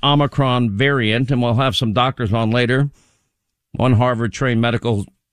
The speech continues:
uh, professor, uh, actually was an assistant professor, but medically trained at Harvard Medical School. Anyway, South African doctor who was the first to suspect a different coronavirus strain among patients.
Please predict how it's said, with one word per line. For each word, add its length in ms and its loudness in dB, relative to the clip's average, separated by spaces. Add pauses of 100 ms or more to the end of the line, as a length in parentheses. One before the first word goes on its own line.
(200)
uh, 200 -2
professor, 640 -2 (240)
uh, 220 0 (160)
actually 260 -2
was 160 2
an 140 0
assistant 440 0
professor, 520 -2 (480)
but 180 -2
medically 460 0
trained 360 0
at 160 -2
Harvard 380 -2
Medical 320 -4
School. 440 -8 (720)
Anyway, 260 2
South 300 0
African 460 -2
doctor 560 -2 (280)
who 80 2
was 120 2
the 100 2
first 420 -2
to 120 -2
suspect 1000 -2 (680)
a 120 0
different 440 0
coronavirus 840 0
strain 480 0
among 300 0
patients. 720 -2